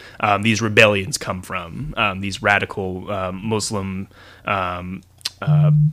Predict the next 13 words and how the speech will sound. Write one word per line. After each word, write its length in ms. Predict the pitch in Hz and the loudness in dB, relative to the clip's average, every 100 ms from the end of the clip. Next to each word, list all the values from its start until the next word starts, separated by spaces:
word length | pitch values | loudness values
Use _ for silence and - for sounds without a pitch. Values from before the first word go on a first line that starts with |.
| - - - | -2 -20 -6
people 320 | - 117 104 | 2 2 2
who 260 | 117 104 101 | -4 -4 -4
are 120 | 101 | -6
trying 360 | 95 120 101 101 | 0 2 2 -2
to 400 | - 95 95 95 - - - - | -4 -6 -8 -10 -16 -20 -6 6
overthrow 420 | 147 127 127 120 | 6 6 6 6
the 80 | 107 | 6
Sultan 460 | - 110 104 104 | 6 6 4 -4
because 320 | 101 95 101 92 | -4 -4 -4 -2
he's 220 | 107 104 | -2 -2
not, 300 | 98 95 - | -4 -4 -6
you 120 | 113 | -6
know, 200 | 90 87 | -6 -8